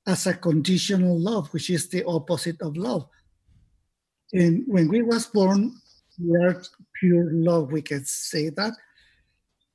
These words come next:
But all around us is nothing but unconditional love, and we learn to love exactly the same way that everybody else love each other.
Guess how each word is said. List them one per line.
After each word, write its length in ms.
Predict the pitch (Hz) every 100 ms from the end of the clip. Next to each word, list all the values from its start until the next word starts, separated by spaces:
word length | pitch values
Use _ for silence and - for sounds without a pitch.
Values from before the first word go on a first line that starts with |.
| _ _ _ _ _ _ -
But 180 | 190 180
all 200 | 233 254
around 480 | 240 226 214 247 247
us 460 | 196 185 185 - - _ 220
is 260 | 185 -
nothing 400 | 190 170 202 180
but 200 | 180 170 -
unconditional 800 | 165 143 165 151 185 214 202 196
love, 320 | 180 180 190 - - -
and 180 | 185 165 180
we 180 | 190
learn 500 | 240 175 202 240 240 233
to 100 | 226
love 400 | 190 170 175 - _ _ _ -
exactly 520 | 160 - 175 - 190
the 160 | - 160
same 340 | - 196 202
way 320 | 185 170 170 _ _
that 140 | 170 170
everybody 640 | 180 170 180 139 165 156 165 196
else 280 | 160 143 -
love 420 | 165 151 143 135 _
each 320 | 156 135 - -
other. 400 | 240 185 135